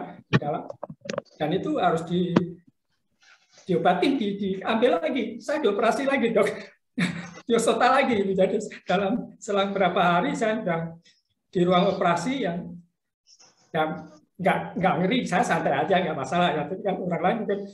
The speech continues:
ruang operasi kayak gitu, kalau saya nggak masalah ya. Dan nggak sampai seminggu udah dua kali operasi gitu. Nah, kemudian ini masalahnya, kemudian saat selesai sudah, sudah akhir mau pulang dites pendengarannya.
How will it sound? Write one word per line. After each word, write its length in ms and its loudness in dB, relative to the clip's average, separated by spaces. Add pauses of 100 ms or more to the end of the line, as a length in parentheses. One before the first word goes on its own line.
(180)
ruang 240 0
operasi 320 -2
kayak 260 2
gitu, 160 -4
kalau 140 -2
saya 180 -4
nggak 160 -4
masalah 380 0
ya. 100 -4 (320)
Dan 200 -6 (880)
nggak 160 -4
sampai 360 -2
seminggu 540 -4
udah 220 2
dua 160 -2
kali 240 -2
operasi 420 -4
gitu. 300 -8 (720)
Nah, 100 -12
kemudian 300 0 (400)
ini 320 4
masalahnya, 560 0
kemudian 180 -4
saat 340 0 (720)
selesai 680 -2
sudah, 480 0 (640)
sudah 440 -2
akhir 540 -2
mau 240 -6
pulang 320 -2
dites 560 -4
pendengarannya. 600 -2